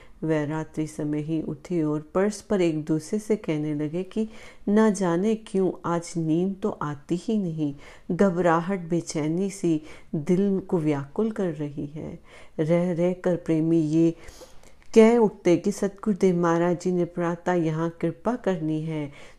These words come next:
तो न जाने क्यों ये दिल हर्ष के स्थान पर विरह का घर बन रहा है।" सभी प्रेमी गुरुमुख श्री इष्ट देव सतगुरु दी-, दयाल जी के श्री दर्शनों की व्याकुलता से बाढ़ जोहने में लगे थे,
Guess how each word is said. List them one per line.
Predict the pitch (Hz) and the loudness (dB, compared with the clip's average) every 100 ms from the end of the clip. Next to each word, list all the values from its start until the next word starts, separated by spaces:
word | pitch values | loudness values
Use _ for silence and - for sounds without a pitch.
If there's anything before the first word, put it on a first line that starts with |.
| - | 0
तो | |
न | 220 214 185 | 4 4 4
जाने | 180 170 214 226 | 2 2 4 2
क्यों | - 196 196 | 0 0 2
ये | 180 180 | 4 2
दिल | 151 185 180 | 4 2 2
हर्ष | 175 208 220 | 0 0 0
के | - 202 | -4 -4
स्थान | 185 - 170 165 170 | -4 -4 -2 0 0
पर | 170 | -2
विरह | 151 151 165 226 | -2 -2 2 2
का | 226 175 | 2 -2
घर | 135 151 151 202 | -4 -6 -2 0
बन | 190 170 143 | 0 -2 -2
रहा | 139 147 143 | -4 -6 -10
है।" | 156 - 180 - - - - - | -12 -12 -14 -18 -20 -20 -20 -4
सभी | 165 135 151 | -2 0 0
प्रेमी | 151 156 151 160 143 | 0 -2 0 0 -2
गुरुमुख | 156 151 151 156 - | -2 -2 -2 -2 -6
श्री | - 151 156 | -2 2 2
इष्ट | - 180 - - | 0 -2 -4 -6
देव | 156 151 151 | 0 2 2
सतगुरु | 160 151 - 196 | -2 -6 -2 -2
दी-, | 175 165 165 | 0 0 0
दयाल | 127 143 151 147 147 | -2 -2 -2 0 -2
जी | 156 | -4
के | 151 156 | -4 -6
श्री | - 156 | -2 -2
दर्शनों | 147 147 - 190 208 | -2 -6 -4 -4 -2
की | 202 165 | -2 -4
व्याकुलता | 151 151 147 - 208 214 220 | -2 -2 -4 0 0 0 -4
से | 214 175 156 - - - - 156 | -4 -2 -2 -4 -18 -20 -8 -4
बाढ़ | 143 151 190 | 0 0 0
जोहने | - 202 190 190 | -2 0 0 0
में | 180 156 | 0 0
लगे | 147 143 143 | -2 -4 -8
थे, | - - | -10 -14